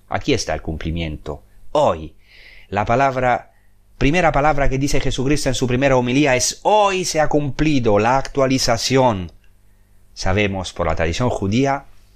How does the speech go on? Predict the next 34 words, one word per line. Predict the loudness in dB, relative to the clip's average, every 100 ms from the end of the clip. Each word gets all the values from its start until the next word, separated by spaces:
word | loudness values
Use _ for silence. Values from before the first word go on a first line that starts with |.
| -20 -14 -4
que |
el | -2
Mesías | -2 -2 -2 0 -2 -2
tendrá | -6 -4 -4 -4 -10
que, | -12
tendrá | -12 -10 -8 -6 -4 -4
que | -6
dar | -4 -4
una | -6 -8
nueva | -4 -2 0 0
Torá. | 0 -2 -2 -8 _ _ _ -20 _ _ _ _ _ _ _
La | -4 -2
Torá | 0 0 0
del | -2
Mesías, | -4 -4 -2 -2 -2 -2 -6 -10 -20 -16
no | -4 -2
nueva | 0 2 2
en | 0
el | -2
sentido | -6 -6 -2 0 0
de | 0
que | 0
tendrá | 0 0 -2
que | -2
cambiarla, | -6 -4 0 -2 -2 -6
sino | -6 -8
que | -6 -4
dará | -2 -2 -4
una | -8 -8
interpretación | -6 -6 -6 -8 -8 -6 -4 -2 -4 -4
original, | -2 -2 -4 -4 -2 -2 -2
maravillosa, | -2 -2 -4 -4 -2 -2 -4
absolutamente | -6 -6 -8 -4 -4 -4 -4 -2
nueva, | 0 0 2 -2